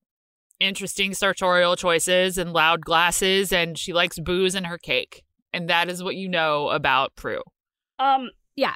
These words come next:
Speaker 2: that's true. Mary Berry is basically a little bit like the Julia Child of English cooking. She has literally been on the B B C since the nineteen seventies. She's been on the air for fifty frickin' years.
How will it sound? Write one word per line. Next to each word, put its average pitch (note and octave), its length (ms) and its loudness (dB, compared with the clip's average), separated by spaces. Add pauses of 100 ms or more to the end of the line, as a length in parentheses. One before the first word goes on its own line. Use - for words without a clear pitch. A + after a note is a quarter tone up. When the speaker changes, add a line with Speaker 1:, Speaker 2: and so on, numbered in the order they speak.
Speaker 2:
that's A3+ 240 -6
true. G3 280 0
Mary D4+ 320 4
Berry A3+ 520 2
is G#3+ 240 2
basically G#3 520 0
a G3 80 4
little G#3 220 4
bit G3+ 120 0
like F#3+ 200 -4
the G#3 80 -2
Julia G3+ 300 0
Child F3 400 -4
of F3 80 -6
English F3 220 -8
cooking. A3 580 -2 (220)
She B3+ 280 4
has A3 180 2
literally A3+ 400 2
been G#3+ 300 2
on G#3 160 2
the G3+ 40 2
B F#3+ 100 2
B F#3+ 120 -2
C G#3 320 2
since F#3+ 340 -2
the - 80 -8
nineteen D#3+ 320 -4
seventies. A3+ 760 -2
She's - 280 0
been B3 280 2
on G#3+ 200 2
the G#3 160 0
air F3 120 -10
for F#3+ 140 -4
fifty - 340 -10
frickin' D#3 380 -10
years. B2 360 -10